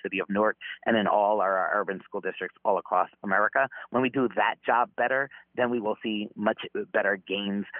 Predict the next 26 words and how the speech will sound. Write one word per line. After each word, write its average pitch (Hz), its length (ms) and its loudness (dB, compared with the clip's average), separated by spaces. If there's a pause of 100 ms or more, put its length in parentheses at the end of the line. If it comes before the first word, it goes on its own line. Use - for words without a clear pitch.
(140)
not 120 120 2
only 117 200 0
for 107 100 2
our 98 140 4
nation, 95 420 -10
but 95 220 -2
for 98 140 0
countries, 95 520 -6 (380)
uh, 110 60 -2
that 98 200 2
look 98 200 -4 (160)
to - 100 -6
us 98 280 -2 (340)
as 101 120 0
a 104 40 -4
guide. 92 340 0
And 135 100 0
then 143 120 2
in 147 80 -2
between 180 380 0
those 127 200 2 (100)
two, 123 220 0 (320)
I 127 100 2
have 127 220 -2
incredible 131 560 -2
teachers, 120 420 -4